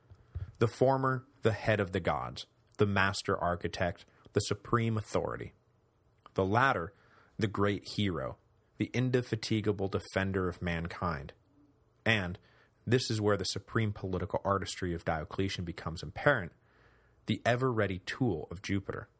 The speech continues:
As Diocletian was setting up his new imperial paradigm, he made sure that it cemented the relationship he wished to have with his brother Emperor Maximian. Diocletian would be Jupiter,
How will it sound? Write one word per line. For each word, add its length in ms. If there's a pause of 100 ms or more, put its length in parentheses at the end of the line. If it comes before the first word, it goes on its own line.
(1700)
As 140
Diocletian 580
was 160
setting 240
up 160
his 160
new 220
imperial 400
paradigm, 560 (360)
he 140
made 260
sure 420 (220)
that 120
it 100
cemented 540
the 100
relationship 760
he 140
wished 300
to 60
have 380 (140)
with 120
his 140
brother 360 (120)
Emperor 260
Maximian. 600 (1160)
Diocletian 680
would 120
be 120
Jupiter, 520